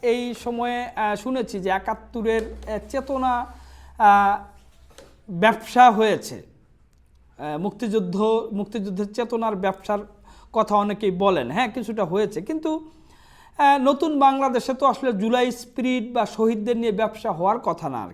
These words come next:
কি। কিন্তু সেইটাও কিন্তু দেখা যাচ্ছে যে, আহ, শহীদ পরিবারদেরকে, আহ, সামনে রেখে, যেমন নতুন পলিটিক্যাল পার্টি যখন,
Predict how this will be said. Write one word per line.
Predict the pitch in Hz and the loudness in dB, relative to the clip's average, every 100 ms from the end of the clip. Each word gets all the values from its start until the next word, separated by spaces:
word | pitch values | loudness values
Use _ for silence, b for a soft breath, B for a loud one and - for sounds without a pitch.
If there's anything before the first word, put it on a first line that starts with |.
| - | -16
কি। | 78 _ _ _ _ _ - | -20 _ _ _ _ _ -10
কিন্তু | 214 226 | -6 -6
সেইটাও | 226 254 269 262 | -4 -4 -2 -2
কিন্তু | 262 254 | -2 -2
দেখা | 214 202 | 0 0
যাচ্ছে | 202 156 - 139 | -2 -4 -6 -6
যে, | 170 170 170 B B B B | -4 -4 -6 B B B B
আহ, | 175 165 | -2 -2
শহীদ | 202 214 220 226 | 2 2 0 0
পরিবারদেরকে, | 240 240 226 196 196 208 226 226 233 - - 214 | 0 2 0 2 0 -2 2 2 0 -6 -10 -4
আহ, | 202 | -4
সামনে | - 208 208 | -2 -2 -2
রেখে, | 214 214 208 | -4 -4 -2
যেমন | 196 208 | -2 -4
নতুন | 208 208 208 214 208 | -4 -6 -4 -6 -4
পলিটিক্যাল | 160 196 202 226 226 | 0 0 0 -4 -4
পার্টি | 226 220 | -4 -4
যখন, | 208 214 220 220 | -2 -2 -4 -8